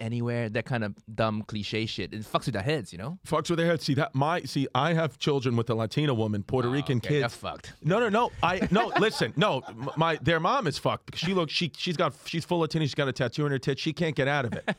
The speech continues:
Speaker 1: <laughs>
Speaker 2: My children, though,
Speaker 1: Okay.
Speaker 2: look. My children are what I call chameleons
Speaker 1: Mm-hmm.
Speaker 2: because they look. Both of my daughters, tan skin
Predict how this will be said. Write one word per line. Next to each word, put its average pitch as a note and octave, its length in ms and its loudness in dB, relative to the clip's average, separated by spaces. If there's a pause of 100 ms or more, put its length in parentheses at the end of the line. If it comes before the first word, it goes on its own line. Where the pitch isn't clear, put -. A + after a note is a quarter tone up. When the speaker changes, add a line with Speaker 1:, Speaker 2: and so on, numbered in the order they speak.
(160)
Speaker 1:
<laughs> D#3+ 220 -4
Speaker 2:
My D3 180 4
children, A3+ 520 2
though, B2 340 4 (140)
Speaker 1:
Okay. G#2+ 280 -2
Speaker 2:
look. F3 380 2 (160)
My D#3 220 0
children F#3 640 0
are C3+ 160 2
what C#3+ 220 0
I D3 100 0
call C3+ 360 -4
chameleons D3+ 880 -2
Speaker 1:
Mm-hmm. G#2 220 -4
Speaker 2:
because C3 500 0
they D#3 340 0
look. C#3 400 0
Both D3 240 0
of F#3 60 -4
my F3+ 160 -2
daughters, B2 520 -2 (960)
tan D3+ 380 -4
skin F3 460 -4